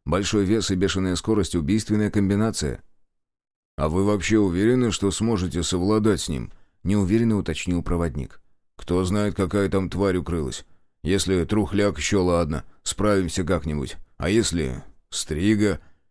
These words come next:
В его глазах проскочила опаска. Из контекста несложно было понять, что трухляком охотник обозвал низших бездушных, самый слабый их вид.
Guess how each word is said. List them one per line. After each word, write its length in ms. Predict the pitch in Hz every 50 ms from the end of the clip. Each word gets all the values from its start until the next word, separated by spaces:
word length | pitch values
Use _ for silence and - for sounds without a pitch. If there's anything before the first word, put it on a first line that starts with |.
| _ -
В 80 | -
его 220 | 80 101 104 101 92
глазах 400 | 78 87 87 85 98 113 - -
проскочила 560 | 110 98 - - 90 76 - 82 80 85 90
опаска. 440 | 92 - 87 76 - - - - - - _ _ _ _ _ _ _ _ _ -
Из 120 | 113 117
контекста 480 | - 139 131 135 - 180 151 - - 135
несложно 440 | 135 131 - 123 107 85 - 85 82
было 160 | 80 90 92
понять, 300 | 85 123 139 156 151 127
что 280 | - - 104 95 90 - - - - -
трухляком 640 | - 127 135 123 - 107 117 - - 170 160 135 101
охотник 460 | 85 - - 92 85 - 82 76 -
обозвал 400 | 87 80 92 90 95 101 104 101
низших 460 | 104 117 131 123 - - - 76 69
бездушных, 600 | 60 87 92 87 87 92 - - - - - - - - - _ _ -
самый 340 | - 175 143 127 104 95 87
слабый 340 | - 95 90 76 78 73
их 120 | 67 - -
вид. 240 | 60 55 - -